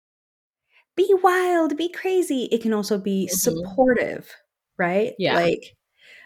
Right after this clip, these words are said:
Speaker 1: "I'm trying this
Speaker 2: Yep.
Speaker 1: new thing." Like, who do you talk to about that? Yeah, if I'm gonna try, like, something new, uh, especially in business, I'm gonna tell
Speaker 2: Mm-hmm.
Speaker 1: Angela, and she's gonna be there to say, "You've got this. You can do it. P-, push past the fear." I know that we've talked about fear a lot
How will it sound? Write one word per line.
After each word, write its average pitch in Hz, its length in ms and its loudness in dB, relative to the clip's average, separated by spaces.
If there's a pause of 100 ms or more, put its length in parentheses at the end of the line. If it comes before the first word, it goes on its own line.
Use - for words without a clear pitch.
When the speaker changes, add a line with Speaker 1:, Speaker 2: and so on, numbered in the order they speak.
Speaker 1:
"I'm 190 100 -4
trying 214 340 0
this 233 100 0
Speaker 2:
Yep. 190 80 -2
Speaker 1:
new 233 160 -2
thing." 202 360 -2
Like, 170 180 -2
who 254 200 0
do 247 60 -2
you 240 120 0
talk 233 300 -4
to 180 100 0
about 151 220 -2
that? - 160 -8
Yeah, 247 220 -2
if - 120 -2
I'm 240 140 4
gonna 262 160 4
try, 214 240 -2
like, 185 240 -4
something 190 380 -2
new, 165 500 -2 (580)
uh, 160 100 -2
especially 226 640 0
in 185 140 0
business, 202 720 0 (520)
I'm 226 100 2
gonna 254 160 4
tell 185 180 0
Speaker 2:
Mm-hmm. 175 140 0
Speaker 1:
Angela, 175 440 2
and 190 160 -4
she's 254 280 -2
gonna 233 160 2
be 220 140 0
there 190 180 4
to 190 80 -2
say, 165 680 2 (380)
"You've 233 200 0
got 254 300 -2
this. 156 300 -2
You 202 80 -6
can 214 160 -2
do 240 180 0
it. 196 220 0
P-, 185 140 -14 (100)
push - 320 -4
past 214 340 -4
the 208 60 -10
fear." 220 440 -4
I 180 100 -4
know 190 140 -2
that 185 120 -2
we've 185 180 -6
talked 180 260 -6
about 170 240 -8
fear 170 280 -2
a 165 80 -4
lot 170 400 -4